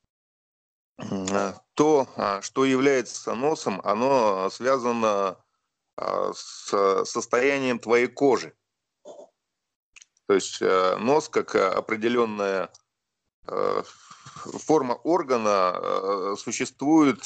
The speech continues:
для того, чтобы ты мог, э, через, э, м, м, э, кожу, через, э, поры, а, э, чувствовать, э, и внешнее, и внутреннее.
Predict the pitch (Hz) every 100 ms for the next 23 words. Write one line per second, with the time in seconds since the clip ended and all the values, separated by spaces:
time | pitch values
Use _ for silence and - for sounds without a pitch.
0 | - 98 95 95 92 101 110 110 104 98
1 | 113 120 139 - 117 107 104 - 120 113
2 | 113 117 - - - 98 95 90 - _
3 | _ _ _ - 117 120 113 - - -
4 | - 98 95 92 92 92 92 92 95 98
5 | - _ 80 - - - _ - 107 101
6 | 98 - 107 101 - 160 175 117 - 101
7 | 98 90 98 95 101 104 98 - 139 131
8 | 98 - _ _ _ _ _ _ - 50
9 | 50 - - 50 92 _ - 165 160 139
10 | 127 110 - - - 104 92 - - -
11 | _ _ _ _ _ _ _ _ _ 123
12 | 123 - 110 135 165 170 - 143 131 -
13 | 131 147 151 120 98 92 87 -